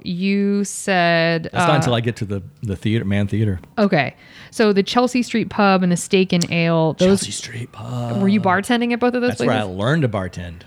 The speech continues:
Speaker 1: Okay.
Speaker 2: At the worst possible location.
Speaker 1: Wait, why?
Speaker 2: It, because that's where people learn to drink. So Chelsea Street was a fun job. It was like another, again, uh,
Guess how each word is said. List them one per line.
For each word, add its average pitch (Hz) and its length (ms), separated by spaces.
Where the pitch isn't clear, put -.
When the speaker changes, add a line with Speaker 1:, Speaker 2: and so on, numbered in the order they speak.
Speaker 1:
Okay. 202 380
Speaker 2:
At 107 180
the 107 100
worst 120 420
possible 120 420
location. 107 640
Speaker 1:
Wait, 208 180
why? 165 400
Speaker 2:
It, 117 200
because 123 580
that's 117 220
where 120 80
people 117 300
learn 120 200
to 113 100
drink. 113 520
So 110 720
Chelsea 165 400
Street 120 280
was 107 200
a 104 60
fun 110 540
job. 98 540
It 110 100
was 104 200
like 107 200
another, 131 360
again, 131 420
uh, - 120